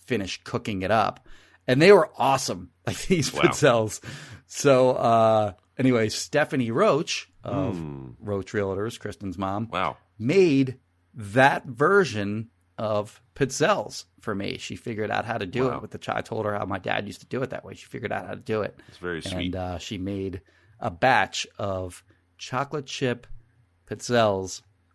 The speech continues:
Speaker 1: just for me. Uh, very thankful for that. Uh, so thank you very much, Stephanie Roach of Roach Realtors.
Speaker 2: Shout out to Stephanie Roach of Roach Realtors and roach realtors dot com. Uh, I was thinking of, uh, Hrushiki.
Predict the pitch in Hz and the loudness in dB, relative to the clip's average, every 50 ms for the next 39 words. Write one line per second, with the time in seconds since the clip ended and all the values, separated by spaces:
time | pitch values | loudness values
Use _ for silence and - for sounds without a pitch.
0 | _ _ _ _ _ _ _ _ - - - 135 135 123 120 - - 123 113 107 | _ _ _ _ _ _ _ _ -18 -4 2 4 4 4 4 2 -2 -2 0 0
1 | 107 104 104 101 98 - _ _ _ _ _ _ _ _ _ - 90 87 87 87 | 0 -2 -2 -4 -6 -8 _ _ _ _ _ _ _ _ _ -10 -8 -6 -6 -6
2 | - - 104 104 101 98 95 - 101 92 87 - 101 92 - 104 92 87 92 135 | -6 -4 -2 -2 -2 -2 -4 -6 -8 -8 -8 -8 -12 -10 -10 -8 -8 -6 -6 -6
3 | 131 - _ _ - 90 87 85 82 - - 101 95 92 - - 156 139 123 123 | -8 -10 _ _ -10 -8 -8 -8 -8 -10 -10 -12 -12 -4 0 2 2 2 2 0
4 | 110 - 92 85 - - - - - - - - - - - - - - - - | 0 0 -2 -4 -8 -12 -16 -14 -10 -10 -10 -8 -8 -10 -10 -10 -12 -12 -12 -12
5 | - - - - - - - - - - 62 - - - - - _ _ - 87 | -12 -12 -12 -12 -16 -18 -18 -16 -16 -16 -16 -18 -20 -20 -20 -20 _ _ -10 -10
6 | 76 76 76 - - - 71 - - 92 87 80 - 82 80 80 78 80 78 - | -8 -8 -8 -10 -12 -16 -18 -12 -8 -8 -8 -8 -8 -8 -8 -6 -6 -6 -6 -8
7 | - - - - - _ _ _ - 69 69 69 69 90 98 95 - - 82 95 | -12 -16 -16 -18 -20 _ _ _ -10 -8 -8 -6 -4 -4 -6 -6 -6 -8 -8 -6
8 | 104 78 71 69 71 - 73 76 80 78 - - 80 76 71 71 71 - - 73 | -6 -4 -6 -8 -8 -10 -8 -6 -6 -6 -6 -8 -8 -8 -8 -10 -10 -8 -8 -8
9 | 69 - 110 104 95 85 78 78 - _ - - _ _ _ _ _ _ - - | -6 -6 -4 -4 -4 -4 -4 -6 -10 _ -20 -20 _ _ _ _ _ _ -6 -4
10 | 73 73 71 71 - - 101 117 117 - - 113 101 - 104 87 85 82 80 73 | -2 -2 -2 -2 0 2 2 2 2 0 -4 -8 -6 -6 -4 -2 -2 -2 -4 -4
11 | - - 80 76 73 73 71 71 - - - - - - - - - 117 101 - | -4 -2 -2 0 0 -2 -2 -4 -6 -10 -14 -20 -20 -20 -20 -12 -8 -8 -8 -8
12 | - - - 113 113 - 147 165 170 165 | -8 -10 -10 -10 -10 -10 -8 -8 -8 -8